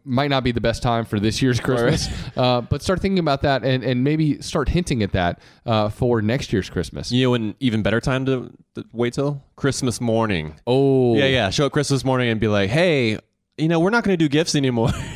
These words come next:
Speaker 2: <laughs>
Speaker 1: "Sorry, guys, I didn't buy anything for any of you."
Speaker 2: Yeah, no, I completely agree. This is something you wanna talk about well in advance, and specifically, too, with your spouse or a significant other. Like, if you've got a boyfriend or a girlfriend,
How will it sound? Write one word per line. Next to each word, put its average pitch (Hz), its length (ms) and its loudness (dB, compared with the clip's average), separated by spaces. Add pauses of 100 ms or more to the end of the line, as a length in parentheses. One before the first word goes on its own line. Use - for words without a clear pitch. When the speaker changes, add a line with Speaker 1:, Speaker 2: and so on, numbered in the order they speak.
(140)
Speaker 2:
<laughs> - 400 -4
Speaker 1:
"Sorry, 185 260 0
guys, 151 200 2
I 175 60 2
didn't 165 180 0
buy 120 200 0
anything 107 420 2
for - 220 -6
any 98 240 2
of 85 180 0
you." 80 160 -4 (360)
Speaker 2:
Yeah, 117 360 2
no, 143 120 2
I 127 100 2
completely 135 320 2
agree. 110 180 0
This 139 180 0
is 139 100 0
something 139 280 -2
you 127 100 2
wanna 123 140 0
talk 117 260 0
about 104 580 0
well 135 300 2
in 123 80 0
advance, 95 640 -2
and 127 180 -2
specifically, 196 560 -2
too, 180 360 2
with 131 280 -2
your 127 140 -4
spouse 123 420 -4
or 107 60 -2
a 104 40 -2
significant 113 540 -4
other. 98 220 0
Like, 95 180 -2
if 104 120 -8
you've 107 80 -10
got 113 160 2
a - 20 0
boyfriend 104 420 -2
or 98 80 -2
a 95 40 -2
girlfriend, 98 520 -2